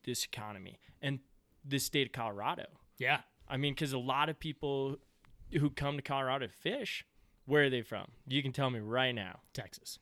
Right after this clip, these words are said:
Speaker 1: Texas.
Speaker 2: <laughs>
Speaker 1: And Oklahoma, right?
Speaker 2: Yeah, and Oklahoma.
Speaker 1: You
Speaker 2: It's
Speaker 1: get a
Speaker 2: top
Speaker 1: lot of
Speaker 2: two.
Speaker 1: people from Texas and Oklahoma.
Speaker 2: Yeah,
Speaker 1: And
Speaker 2: top
Speaker 1: so,
Speaker 2: two. Yeah.
Speaker 1: I mean, if you explain it to him that way, you're like, "You know how much you just did for our economy just
Speaker 2: Oh,
Speaker 1: by you taking
Speaker 2: no
Speaker 1: a float
Speaker 2: doubt.
Speaker 1: trip?"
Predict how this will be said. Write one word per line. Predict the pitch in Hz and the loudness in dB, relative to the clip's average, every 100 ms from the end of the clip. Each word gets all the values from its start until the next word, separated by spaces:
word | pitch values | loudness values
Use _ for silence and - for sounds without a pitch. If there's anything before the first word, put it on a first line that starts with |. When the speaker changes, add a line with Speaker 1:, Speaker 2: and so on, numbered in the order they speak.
| - | -2
Speaker 1:
Texas. | 123 - - - 622 | -2 2 0 4 4
Speaker 2:
<laughs> | - 622 571 - | 4 4 6 6
Speaker 1:
And | 143 | 8
Oklahoma, | 147 139 139 127 117 101 101 | 8 8 4 2 0 -2 0
right? | 110 185 | 4 6
Speaker 2:
Yeah, | 151 | 6
and | |
Oklahoma. | 139 127 107 104 107 | 2 -2 -4 -4 2
Speaker 1:
You | 185 | 8
Speaker 2:
It's | |
Speaker 1:
get | 208 | 10
a | |
Speaker 2:
top | 196 | 10
Speaker 1:
lot | 196 190 | 10 8
of | |
Speaker 2:
two. | 190 | 6
Speaker 1:
people | 180 | -2
from | 156 165 | -2 -4
Texas | 147 156 143 156 - | 0 0 0 -6 -4
and | 143 | -4
Oklahoma. | 135 135 139 170 160 | -4 -2 -2 -2 -2
Speaker 2:
Yeah, | |
Speaker 1:
And | 135 135 | -2 0
Speaker 2:
top | - | 2
Speaker 1:
so, | 143 | 4
Speaker 2:
two. | 139 131 - _ _ | 4 2 -4 _ _
Yeah. | 117 - _ - - - | -18 -18 _ -20 -8 2
Speaker 1:
I | |
mean, | 160 165 160 | 4 4 4
if | 165 135 | 0 0
you | 160 202 | -2 -2
explain | - 185 170 | -2 -2 -2
it | 165 | -2
to | 175 | -6
him | 147 117 | -4 -4
that | 117 143 - | -4 -4 -4
way, | 175 180 | 0 2
you're | 185 156 | 4 4
like, | 120 - - | 0 -4 -6
"You | 156 | 0
know | 190 | 0
how | 165 151 160 156 151 _ - | 2 2 2 0 -8 _ -4
much | 151 151 - | 0 0 0
you | 139 147 | -4 -2
just | 135 123 | -4 -4
did | 127 135 135 | 0 0 0
for | 135 | -2
our | 127 | -2
economy | 120 - 117 123 143 | -2 -4 -4 -4 -4
just | 131 131 | -2 2
Speaker 2:
Oh, | |
Speaker 1:
by | 170 | 2
you | 139 139 | 2 2
taking | 160 165 147 147 | 0 0 0 0
Speaker 2:
no | 127 | -2
Speaker 1:
a | |
float | 110 123 120 | 2 2 2
Speaker 2:
doubt. | |
Speaker 1:
trip?" | - 101 | -2 -8